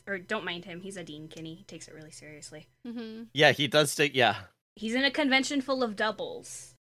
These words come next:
Speaker 2: <laughs>
Speaker 1: I'm not making
Speaker 3: I mean,
Speaker 1: fun
Speaker 3: this
Speaker 1: of
Speaker 3: is
Speaker 1: Kinney's here. I, I just think the concept of people thinking he's a Dean Kinney is really funny.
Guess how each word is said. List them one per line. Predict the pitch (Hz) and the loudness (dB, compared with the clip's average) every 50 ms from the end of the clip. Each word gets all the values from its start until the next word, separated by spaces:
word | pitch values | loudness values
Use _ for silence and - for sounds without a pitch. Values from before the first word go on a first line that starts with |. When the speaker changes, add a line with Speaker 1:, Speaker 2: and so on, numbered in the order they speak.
| _ _ | _ _
Speaker 2:
<laughs> | - - - - - - - - 285 - - _ - _ _ _ _ _ _ _ _ _ - - - _ _ _ _ _ | -8 -6 -6 -6 -6 -8 -10 -10 -12 -12 -12 _ -20 _ _ _ _ _ _ _ _ _ -20 -20 -20 _ _ _ _ _
Speaker 1:
I'm | 214 214 | -6 -2
not | 214 226 220 | 0 0 0
making | 220 214 208 214 156 | -2 -4 -2 0 2
Speaker 3:
I | |
mean, | 175 180 | 4 4
Speaker 1:
fun | 202 214 | 4 4
Speaker 3:
this | - - | 4 2
Speaker 1:
of | 247 233 | 0 0
Speaker 3:
is | 190 | 0
Speaker 1:
Kinney's | 180 180 208 - | 0 -2 -4 -4
here. | - 233 196 196 190 196 208 202 - _ _ _ _ | -4 -2 -2 -2 -2 -2 -6 -8 -14 _ _ _ _
I, | - - - - - - - 190 - _ _ _ _ _ - - - - - - _ _ _ _ _ - | -10 -10 -8 -10 -12 -14 -16 -16 -18 _ _ _ _ _ -8 -6 -6 -6 -8 -10 _ _ _ _ _ -4
I | 226 | -2
just | 220 240 - | -2 0 -2
think | 349 - | -2 0
the | - 233 | 0 -2
concept | 233 - - 226 214 214 208 - 226 190 185 | -2 0 2 2 2 2 0 -2 -4 -4 -4
of | 202 190 - | -6 -8 -8
people | 226 - 180 196 | -10 -8 -8 -10
thinking | - 190 175 175 165 | -10 -8 -10 -10 -12
he's | 180 175 170 185 | -12 -12 -14 -14
a | 165 | -14
Dean | 160 165 160 160 160 | -14 -12 -14 -14 -14
Kinney | - 160 160 151 | -14 -18 -18 -18
is | 156 160 - | -18 -18 -18
really | 156 156 | -18 -20
funny. | 160 - - - - 254 | -18 -18 -18 -16 -16 -16